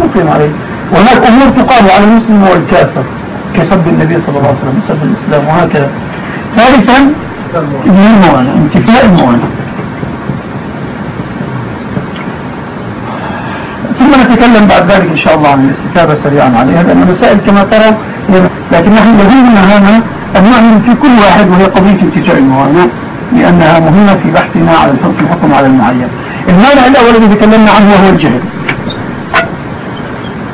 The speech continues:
الجهل عندنا <clears throat> هناك جهل يعذر به المرء وهناك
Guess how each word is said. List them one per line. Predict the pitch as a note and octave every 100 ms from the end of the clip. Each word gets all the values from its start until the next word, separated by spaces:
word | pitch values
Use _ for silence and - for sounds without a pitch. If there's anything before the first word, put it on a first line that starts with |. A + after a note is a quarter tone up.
| - - - - - - - - - - - - -
الجهل | F#3+ E3 D4 C#4+ B3 C4+
عندنا | D#4 B3 A#3+ A#3+ B3 B3+ - - - B3
<clears throat> | A#3+ - - - - F3
هناك | F#3 A#3 A#3 F3+
جهل | A#3+ G#3+ F#3+ F3+ A3
يعذر | A#3 G#3+ A3
به | F#3 G3
المرء | G#3 G#3 A3
وهناك | F#3+ G3 G3+